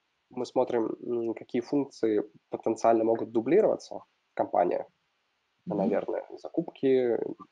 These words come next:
Speaker 1: финансы, персонал. Э, ну, нуж-, нужно выделить, а, те блоки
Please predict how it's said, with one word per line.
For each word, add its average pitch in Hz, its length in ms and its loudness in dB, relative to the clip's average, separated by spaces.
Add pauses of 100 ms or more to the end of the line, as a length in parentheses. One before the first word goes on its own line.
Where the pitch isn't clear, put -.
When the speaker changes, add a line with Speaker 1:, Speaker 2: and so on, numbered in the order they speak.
(160)
Speaker 1:
финансы, 117 800 -2 (100)
персонал. 113 640 -2 (840)
Э, 87 300 2 (2250)
ну, 151 120 4 (300)
нуж-, 131 320 0
нужно 131 280 2
выделить, 131 420 4 (400)
а, 101 420 6 (600)
те 123 480 2 (340)
блоки 117 440 -2